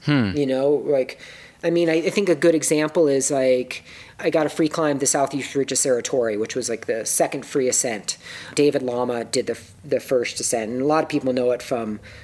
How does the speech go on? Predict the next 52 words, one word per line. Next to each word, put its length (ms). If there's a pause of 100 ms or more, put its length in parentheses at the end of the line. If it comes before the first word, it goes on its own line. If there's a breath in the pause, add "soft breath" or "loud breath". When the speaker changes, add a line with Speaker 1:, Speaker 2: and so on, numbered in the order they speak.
Speaker 2:
you 280
know, 60
he 40
did 160
a 60
big 360
sort 200
of 80
movie 320
about 380
it, 200
and 120
there's 160
a 20
lot 120
of 80
controversy 600
sort 180
of 80
also 380
behind 460
it. 160
But, 180
I 280
mean, 80
that 200
thing 140
s-, 220 (360 loud breath)
was 180
proposed, 600
like, 340
five 240
thirteen 460
B 420 (240 loud breath)
in 180
the 140
Alpine. 680 (220)
Speaker 1:
Mm-hmm. 280
Speaker 2:
Right? 320
Where 100
you 160
had 240
to, 80
like, 220
I 20
mean, 80
the 80
first 460
eight 180
pitches 420
were, 240
like, 320